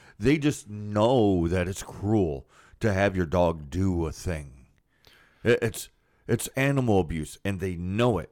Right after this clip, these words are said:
They know it because their knowing one told them that, and they know it because their knowing one told them that. And none of them ever stop to question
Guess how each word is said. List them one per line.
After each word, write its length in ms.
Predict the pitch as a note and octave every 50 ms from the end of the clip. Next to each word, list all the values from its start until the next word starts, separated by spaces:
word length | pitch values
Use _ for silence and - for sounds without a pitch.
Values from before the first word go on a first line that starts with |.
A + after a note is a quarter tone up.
| _ _ -
They 160 | G2+ G#2+ B2+
know 240 | C3 B2 A#2+ A#2 A#2
it 100 | A2+ -
because 380 | - F#2+ - G2 F2+ E2 D#2 C#2+
their 260 | D#2+ G2+ G#2+ B2 B2+
knowing 400 | A#2+ A2 G2 F#2 F2+ F2 E2 D#2+
one 220 | D2+ D2+ D2+ D2 -
told 340 | - - F2 F2 D#2+ C#2+
them 200 | C#2+ D#2 D2 C#2+ C#2
that, 260 | C#2+ C#2 C2+ - - -
and 380 | - E2+ E2+ D#2+ D#2+ D2+ D2+ C#2 C#2
they 400 | C#2+ D2 D2+ F#2+ A2+ C3+ D#3+ F3
know 280 | E3+ C3+ G2 F2 E2
it 100 | D#2+ -
because 360 | - D#2 - E2 D2+ C2+ - _ _ -
their 360 | - C3 F#3 G#3 G3+ G3+ F#3
knowing 440 | C#3+ A#2+ G#2+ G2 F2+ E2+ E2 D#2+ D#2
one 220 | D2+ D2+ D2 C#2+ C#2
told 260 | - E2 D#2+ D2 B1+
them 180 | C#2 C#2+ C#2 C#2
that. 200 | D2 C#2+ C2+ - _ _ _ _ _ _ -
And 280 | - A2 A2 A2 A2+ B2+
none 160 | D3 E3 F3+
of 160 | G3 F3+ D3
them 220 | D3+ D3+ D3 C#3 -
ever 300 | - A2+ B2+ C3 E3 E3+
stop 420 | D#3+ - - - C#3 B2 B2+ - -
to 60 | A#2+
question 640 | - - C3+ C3 C3+ - - - - D#2+ D2+ D2 D2